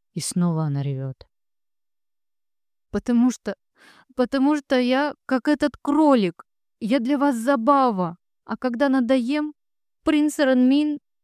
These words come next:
он и меня». Она, оказывается, далеко не простушка.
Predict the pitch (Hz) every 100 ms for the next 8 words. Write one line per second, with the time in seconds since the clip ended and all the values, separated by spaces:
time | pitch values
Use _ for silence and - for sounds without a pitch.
0 | _ _ _ 254 277 311 311 311 294 233
1 | 196 - _ _ _ _ _ _ _ _
2 | _ _ _ _ _ _ _ _ _ _
3 | _ _ _ - 202 202 196 196 - 202
4 | 196 196 - 208 196 208 - 180 180 196
5 | - 202 - - 175 - - 139